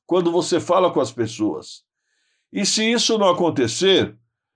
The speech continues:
é bom você querer continuar trabalhando em sua proposta de venda exclusiva,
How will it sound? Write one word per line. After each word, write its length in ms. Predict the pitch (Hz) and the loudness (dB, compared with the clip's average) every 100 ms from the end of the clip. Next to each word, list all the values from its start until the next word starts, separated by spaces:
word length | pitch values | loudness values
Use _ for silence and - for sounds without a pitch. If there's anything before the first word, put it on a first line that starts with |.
| _ _ - | _ _ -4
é 140 | 233 | -2
bom 500 | 202 170 185 202 208 | 2 2 4 2 2
você 320 | 202 196 208 | 0 0 -2
querer 300 | 196 196 190 | -2 0 0
continuar 500 | 190 190 190 175 175 | 0 -2 0 0 2
trabalhando 580 | 170 170 160 143 165 170 | 2 2 4 4 2 0
em 40 | |
sua 200 | 165 190 | -2 -2
proposta 480 | 175 175 160 156 170 165 | 0 0 0 0 0 -2
de 100 | 160 | 0
venda 320 | 147 160 160 | 2 0 0
exclusiva, 760 | - 190 180 190 185 104 - | -4 -4 -2 0 0 -2 -4